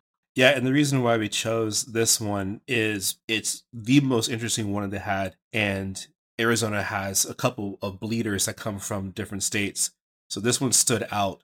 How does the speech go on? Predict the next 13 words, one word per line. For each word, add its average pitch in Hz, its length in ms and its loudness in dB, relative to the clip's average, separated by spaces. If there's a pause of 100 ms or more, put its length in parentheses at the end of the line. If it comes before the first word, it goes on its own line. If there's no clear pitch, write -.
(600)
and, 98 600 -2 (300)
you 120 80 -2
know, 104 160 -2
we 104 100 -2
decided, 101 500 2
well, 95 360 -6
if, - 280 -8 (300)
you 110 120 -6
know, 104 80 -4
if 120 160 0
it 120 80 0
is 127 380 4 (640)
an 107 180 -2